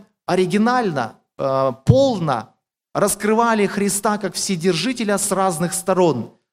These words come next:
И вот здесь, в Смирне, он открывается, вот этот хозяин вселенной,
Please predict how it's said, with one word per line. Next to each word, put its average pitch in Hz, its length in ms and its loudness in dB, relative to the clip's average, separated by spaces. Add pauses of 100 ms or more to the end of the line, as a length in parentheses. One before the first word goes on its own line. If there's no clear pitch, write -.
(140)
И 196 80 0
вот 214 160 0
здесь, 254 400 -4
в - 60 -10
Смирне, 208 880 2
он 220 160 4
открывается, 247 920 -2
вот 208 180 -2
этот 202 280 -6 (220)
хозяин 214 480 2
вселенной, 202 680 -2